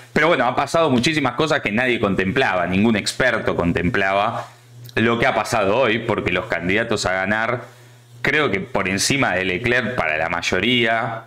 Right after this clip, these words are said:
eran o los McLaren o Verstappen. Y bueno, termina con un uno dos de Mercedes, que es por quien voy a intentar arrancar, ¿sí? Yo creo que hoy en día,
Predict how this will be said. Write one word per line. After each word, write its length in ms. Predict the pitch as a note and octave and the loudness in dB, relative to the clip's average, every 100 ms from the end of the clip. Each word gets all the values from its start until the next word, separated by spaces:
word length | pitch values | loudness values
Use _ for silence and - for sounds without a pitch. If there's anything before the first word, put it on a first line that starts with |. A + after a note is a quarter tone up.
| - | -6
eran 360 | F2+ E2+ E2 | -4 -2 -2
o 120 | F2+ G2 | -2 0
los 120 | F2 | 0
McLaren 460 | F2 F#2+ C3 C3+ | -2 0 0 2
o 80 | G#2+ | 2
Verstappen. 720 | F#2+ F#2+ C3+ A2+ - A2+ C3 B2+ - - | 0 0 -2 0 -2 -2 -2 -4 -10 -4
Y 80 | D3+ | 0
bueno, 400 | C3 A2 A2 A2+ | 0 0 -4 -4
termina 400 | G2+ G#2+ A#2+ A#2+ | -2 0 0 2
con 240 | G#2+ G#2+ A2 | 2 0 2
un 180 | C3 B2 | 2 4
uno 240 | B2+ A#2+ | 4 4
dos 160 | A#2+ B2 | 4 2
de 100 | A2+ | 2
Mercedes, 680 | A2 - C3 C3 C3 - - - _ - - _ _ _ _ _ | -2 0 0 0 -2 -6 -16 -20 _ -20 -20 _ _ _ _ _
que 160 | - C#3 | -2 0
es 100 | C#3 | 2
por 300 | C#3+ C#3 A#2+ | 0 0 0
quien 320 | A#2+ C#3 C3+ C#3+ | 0 0 2 2
voy 160 | F#3 | 4
a 40 | E3 | 2
intentar 360 | C#3 C3+ C#3+ | 2 2 0
arrancar, 500 | C3 A#2 A2 G2+ F#2 | 0 0 -2 -2 -2
¿sí? 440 | - C#3 D3+ D3+ - - | 0 0 0 -4 -12 -8
Yo 220 | - G3 | -2 0
creo 220 | F#3 F3 | 0 0
que 60 | D3+ | 2
hoy 120 | D3 | 2
en 120 | C#3+ | 2
día, 540 | C#3+ D3+ C#3+ C3+ A2 | 2 4 4 2 0